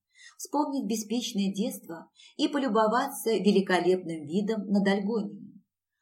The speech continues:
Рони склонился перед хмурым Клодом. «Это невинное желание, и ты можешь его исполнить, господин.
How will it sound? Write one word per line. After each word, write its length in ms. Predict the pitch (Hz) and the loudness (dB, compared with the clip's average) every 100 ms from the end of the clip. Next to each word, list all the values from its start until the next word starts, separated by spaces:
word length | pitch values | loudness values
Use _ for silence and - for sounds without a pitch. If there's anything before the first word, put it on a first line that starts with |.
| _ - | _ 0
Рони 280 | 175 170 165 | 4 4 0
склонился 580 | - 160 165 196 190 | -2 -2 0 0 -2
перед 260 | 180 165 160 | -2 -2 -2
хмурым 340 | 156 151 147 | -6 -6 -6
Клодом. 480 | - 143 143 - - _ _ _ _ _ | -6 -8 -8 -12 -18 _ _ _ _ _
«Это 220 | 190 190 190 | 2 4 6
невинное 480 | 185 190 196 160 | 4 4 2 0
желание, 540 | 147 156 151 139 - - _ _ - | -4 -6 -6 -8 -14 -16 _ _ 0
и 160 | 196 | 2
ты 120 | 202 185 | 4 2
можешь 360 | 202 208 208 | 2 0 -2
его 280 | 190 175 190 | 0 2 2
исполнить, 580 | 196 214 180 - - - | 0 -2 -4 -4 -12 -8
господин. 680 | 165 - 160 156 - - | -8 -6 -8 -8 -12 -16